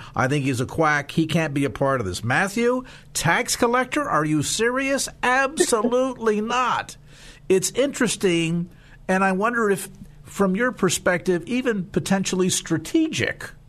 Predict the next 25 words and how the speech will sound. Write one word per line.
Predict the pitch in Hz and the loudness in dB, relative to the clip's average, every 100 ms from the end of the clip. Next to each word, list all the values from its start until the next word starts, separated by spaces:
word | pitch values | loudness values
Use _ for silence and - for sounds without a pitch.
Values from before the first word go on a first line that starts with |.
| - - - - - - - | -20 -20 -20 -20 -20 -20 -20
that | - 175 165 | -2 -2 0
Jesus | - 190 226 262 233 254 - | -4 -2 0 -2 -2 -2 -2
happened | 190 190 196 214 208 | 0 0 -2 -4 -4
to | 190 190 | -2 -6
choose | - - 208 180 170 170 170 - - - - - | -8 -4 0 0 2 0 -2 -6 -10 -20 -20 -16
such | - - 220 220 175 | -4 -2 0 -2 -4
a | |
diverse | 139 139 117 143 208 240 226 - - - - - - - - | -2 -4 -4 -2 -2 0 -2 -2 -4 -12 -20 -20 -20 -20 -20
group | - 185 220 214 - - | -2 0 0 -2 -10 -4
of | 185 165 - | -2 -2 -4
people | - 214 220 180 160 160 160 - - - | -4 -2 0 2 2 0 -6 -20 -20 -14
to | - | -2
surround | 147 180 160 180 247 302 | 0 2 2 0 0 0
himself, | 208 151 120 - 117 120 120 - 165 156 | 0 0 0 0 0 -2 -6 -8 -6 -2
self | - 156 135 | 0 0 0
with, | 127 117 131 156 - - - - | -2 0 0 -4 -14 -20 -20 -2
that | 175 | 0
not | 185 226 | 0 0
only | 254 226 202 170 - - - - | 0 0 -2 -6 -14 -20 -20 -2
was | 185 143 | 0 2
made | 185 190 | 0 0
up | 180 | 0
of | 185 | -4
people | - 185 185 170 | 0 0 2 0
with | 151 - | -2 -4